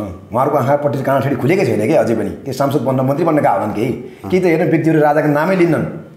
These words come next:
होइन, धर्मको नामै लिन्नन्। हिजो हामीलाई राजावादी भएर गाली गर्नेहरू आज त्यहाँ प्रवेश गरिरहेछन्।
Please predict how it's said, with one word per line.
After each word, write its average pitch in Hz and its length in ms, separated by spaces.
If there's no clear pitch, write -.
होइन, 123 100
धर्मको 120 260
नामै 170 240
लिन्नन्। 170 400
हिजो 139 160
हामीलाई 156 200
राजावादी 156 380
भएर 151 160
गाली 156 240
गर्नेहरू 170 340
आज 156 80
त्यहाँ 160 160
प्रवेश 160 160
गरिरहेछन्। 143 380